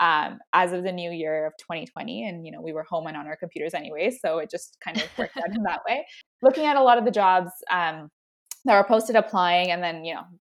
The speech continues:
Speaker 1: often turning a blank 'cause nothing came of it because, you know, it didn't have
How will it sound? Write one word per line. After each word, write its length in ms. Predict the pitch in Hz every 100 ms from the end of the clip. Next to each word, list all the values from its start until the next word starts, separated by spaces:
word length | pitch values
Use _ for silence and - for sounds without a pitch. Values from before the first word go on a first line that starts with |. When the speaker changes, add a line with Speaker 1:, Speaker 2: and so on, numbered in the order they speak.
| _ _ -
Speaker 1:
often 380 | 180 - 175 170
turning 300 | 185 170 160
a 60 |
blank 340 | 160 156 143 - - _ _ -
'cause 160 | 175
nothing 380 | 196 - 165 165 _ _ -
came 240 | 190 156
of 220 | - 156
it 200 | - 156
because, 300 | 202 196 165
you 80 | -
know, 60 | 127
it 60 | 180
didn't 160 | 180 196
have 220 | 165 160